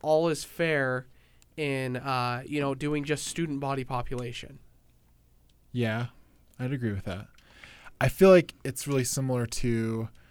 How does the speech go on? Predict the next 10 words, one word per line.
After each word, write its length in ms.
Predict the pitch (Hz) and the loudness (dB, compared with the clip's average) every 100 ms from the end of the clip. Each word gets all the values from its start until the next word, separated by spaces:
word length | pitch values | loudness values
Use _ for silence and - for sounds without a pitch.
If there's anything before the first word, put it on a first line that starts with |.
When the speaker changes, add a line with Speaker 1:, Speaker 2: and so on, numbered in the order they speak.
| - - - - | -20 -20 -20 -12
Speaker 2:
um, 580 | 104 104 98 95 92 104 - | -8 -8 -8 -10 -12 -16 0
I 100 | 180 | 8
always 200 | 208 156 | 8 8
felt 180 | - 143 | 6 4
like, 360 | 127 120 110 - - - - | 4 0 -4 -14 -18 -20 -10
you 120 | 135 | -4
know, 220 | 123 113 110 | -2 -4 -6
w-, 220 | 123 123 - - _ _ _ 143 | -10 -12 -16 -18 _ _ _ -12
m-, 160 | 143 - | -10 -8
Viewmont's 540 | 131 139 135 123 117 | -2 2 2 0 -4